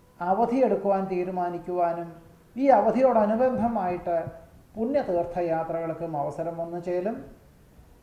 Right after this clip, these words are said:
ചിലപ്പോൾ ചില പ്രകൃതിദത്തമായിട്ടുള്ള ഔഷധ രീതികളും പ്രാണായാമം, വ്യായാമം തുടങ്ങിയതായിട്ടുള്ള ചില യോഗമുറകളൊക്കെ തന്നെ പരിശീലിച്ച് തുടങ്ങുന്നത് വഴി ആശ്വാസവും സമാധാനവും ഉണ്ടായിത്തീരും.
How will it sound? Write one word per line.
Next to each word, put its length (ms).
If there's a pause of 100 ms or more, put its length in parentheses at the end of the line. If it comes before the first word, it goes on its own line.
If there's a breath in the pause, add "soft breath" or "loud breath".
(100)
ചിലപ്പോൾ 420
ചില 200
പ്രകൃതിദത്തമായിട്ടുള്ള 1200
ഔഷധ 300
രീതികളും 680 (580)
പ്രാണായാമം, 760
വ്യായാമം 720
തുടങ്ങിയതായിട്ടുള്ള 640
ചില 160 (140)
യോഗമുറകളൊക്കെ 960 (140)
തന്നെ 340 (420)
പരിശീലിച്ച് 760
തുടങ്ങുന്നത് 460
വഴി 540 (500 loud breath)
ആശ്വാസവും 760
സമാധാനവും 920
ഉണ്ടായിത്തീരും. 720